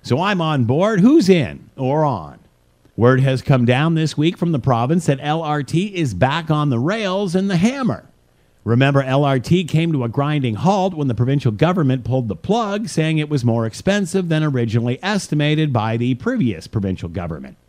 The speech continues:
A study that followed confirmed that, along with the Auditor General, who said the numbers were significantly understated.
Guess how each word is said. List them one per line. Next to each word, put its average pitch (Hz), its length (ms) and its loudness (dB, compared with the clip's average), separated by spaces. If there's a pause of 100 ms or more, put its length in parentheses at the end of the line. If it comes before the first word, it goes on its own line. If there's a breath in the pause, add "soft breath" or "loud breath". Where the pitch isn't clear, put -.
(600 soft breath)
A - 120 0
study 147 300 2
that 120 180 0
followed 147 580 0
confirmed 156 540 2
that, 101 240 0
along 127 320 2
with 120 80 0
the 110 120 0
Auditor 113 360 0
General, 156 480 2
who 147 100 6
said 160 260 0
the 160 60 0
numbers 165 400 0
were 151 320 0
significantly 151 840 0
understated. 95 880 -2